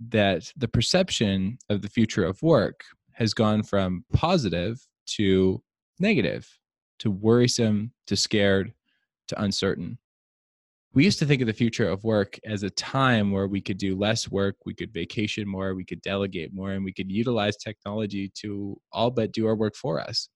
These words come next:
where we would have freedom and flexibility, where we could spend more time with our family and friends.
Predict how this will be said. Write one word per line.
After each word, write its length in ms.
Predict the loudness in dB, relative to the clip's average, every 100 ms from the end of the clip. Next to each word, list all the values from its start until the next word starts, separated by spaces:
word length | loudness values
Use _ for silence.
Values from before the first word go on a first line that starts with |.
| _ _
where 100 | 0
we 60 | 0
would 100 | 0
have 160 | -2
freedom 320 | -2 2 2 2
and 140 | 0
flexibility, 720 | -2 -2 -4 -2 0 2 2
where 100 | 0
we 100 | -2
could 140 | -4 -4
spend 180 | -4
more 200 | 0 0
time 220 | 2 0 0
with 120 | -2
our 100 | -2
family 360 | 0 0 0
and 120 | -4 -4
friends. 480 | -2 0 -2 -6